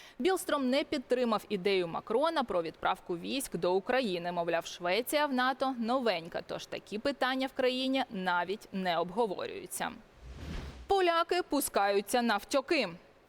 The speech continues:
Наші сусіди дедалі сильніше тремтять від імовірного вторгнення Росії. Тим більше Москва вже тричі показала, що їхні ракети спокійнісінько долітають до Польщі.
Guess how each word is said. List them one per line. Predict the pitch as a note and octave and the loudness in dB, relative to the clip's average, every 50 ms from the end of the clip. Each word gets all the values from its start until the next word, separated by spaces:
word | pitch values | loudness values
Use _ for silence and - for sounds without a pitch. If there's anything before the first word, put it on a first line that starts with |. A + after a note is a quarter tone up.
| - - _ | -20 -16 _
Наші | - F4 E4+ E4+ - F4 | -2 -2 0 0 0 0
сусіди | - F#4 - - C#4 C#4 B3+ E4 | 0 0 0 0 0 0 2 2
дедалі | C#4 A#3+ A#3+ G3 G3+ F3+ F3+ F#3+ | 2 2 2 2 2 2 2 2
сильніше | F3+ - - A#3+ A#3 A3 G#3 G#3 G3+ G#3 - E4+ | 0 0 2 2 2 2 2 0 0 0 -2 -2
тремтять | - - C4+ A#3+ G#3 G3+ - G#3 G#3 B3 - A#3 | 0 0 0 0 0 0 0 0 0 0 0 -4
від | A#3 - - | -4 -4 -4
імовірного | - G#3+ G3+ G3+ G3 F3+ G3+ G3 G#3 A3 A#3 A#3+ B3+ | -2 -2 0 0 0 2 0 0 0 0 0 0 0
вторгнення | A#3 - - G3 F#3 F3+ G3+ G#3 G#3+ G#3+ G#3+ G#3+ | -2 0 0 2 2 2 0 -2 -2 0 0 2
Росії. | A3 B3+ C#4 - - D4 A#3+ F#3+ C3+ - - - - - - - - - | 2 0 0 0 0 0 0 0 -2 -6 -10 -18 -18 -18 -18 -20 -6 -2
Тим | E4+ E4+ | 0 2
більше | E4+ F#4 F4 - E4 | 2 2 2 2 0
Москва | D4+ D4 C#4+ - - C4+ D#4 E4 | 0 0 0 -2 0 0 2 2
вже | D#4 C4+ B3+ C4+ | 2 2 0 -2
тричі | A#3+ - C#4 D4 D#4+ E4+ D4+ - D#4+ | -2 -2 0 2 2 2 2 0 0
показала, | - C#4 C#4+ - D4 C#4+ D#4 D#4 D4 A#3+ G#3 - | 0 0 0 0 0 2 2 4 4 4 2 0
що | - - G#3+ | 0 0 0
їхні | G3+ G#3+ C4 C4+ - A3+ G#3 G3 | 0 0 0 -2 -2 0 0 2
ракети | F#3+ F#3+ - C4 C#4 D#4+ - - G#3 | 2 2 2 2 2 2 2 0 0
спокійнісінько | F3+ - - - G#3+ G#3+ - C4+ B3+ B3 C4 D4+ D#4+ - D#4+ D4+ - D#4 | -2 -2 -2 0 0 0 2 2 2 2 2 2 0 -2 -2 -2 -2 0
долітають | C#4 A3+ C4+ C4 C4 B3 - B3 A#3 A#3+ B3 A#3+ A3+ | 0 2 2 2 2 2 2 2 4 2 2 0 0
до | B3 D4+ D4 | -2 -2 -2
Польщі. | - - F4 D4+ G3+ G3 - - - F#3+ | 0 0 2 2 2 0 -2 -4 -4 -4